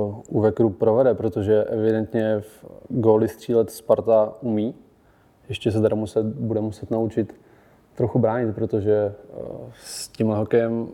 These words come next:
eh, nevím, no, nakolik bude slavit úspěch, že jo, to je, omílá se to pořád dokola. Eh, titul nevyhraješ, eh, útokem, titul musíš vyhrát tím, že budeš dobře bránit, mít dobrýho golmana.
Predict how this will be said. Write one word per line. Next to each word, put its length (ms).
eh, 360
nevím, 220
no, 120
nakolik 320
bude 180
slavit 300
úspěch, 540
že 120
jo, 160
to 140
je, 120
omílá 360
se 120
to 120
pořád 240
dokola. 400
Eh, 40
titul 440
nevyhraješ, 680
eh, 160
útokem, 460
titul 240
musíš 300
vyhrát 360
tím, 160
že 100
budeš 220
dobře 220
bránit, 400
mít 120
dobrýho 300
golmana. 400